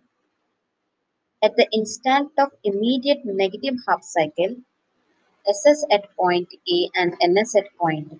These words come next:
B, and N R just away from A and S R is just away from B.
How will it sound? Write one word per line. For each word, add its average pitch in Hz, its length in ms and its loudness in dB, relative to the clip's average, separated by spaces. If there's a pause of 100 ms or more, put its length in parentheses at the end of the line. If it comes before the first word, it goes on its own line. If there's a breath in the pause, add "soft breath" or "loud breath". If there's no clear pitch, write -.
B, 160 240 -14 (880)
and 190 220 0
N 202 200 4
R 254 240 4
just 247 280 0 (180)
away 208 260 2 (100)
from 214 220 0 (100)
A 170 220 -2 (160)
and 185 220 -2 (120)
S - 280 -6
R 415 140 6 (120)
is - 200 -10
just 190 260 -2 (100)
away 165 380 -6
from 165 100 -20
B. - 60 -20